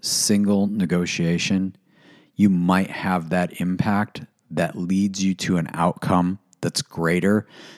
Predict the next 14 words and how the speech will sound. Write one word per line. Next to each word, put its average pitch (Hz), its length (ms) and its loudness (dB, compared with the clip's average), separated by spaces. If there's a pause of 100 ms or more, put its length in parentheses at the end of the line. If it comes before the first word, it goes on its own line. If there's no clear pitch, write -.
(140)
than 92 220 -2 (120)
if 107 240 -2
you 104 100 4
didn't 87 460 -4
lie. 73 380 -10 (1200)
But - 140 0
the 104 120 4
issue 110 260 0
with 82 180 -2
that 90 440 0 (680)
is 85 160 -2
that 87 200 -2
follows 80 560 -2
you. - 240 -12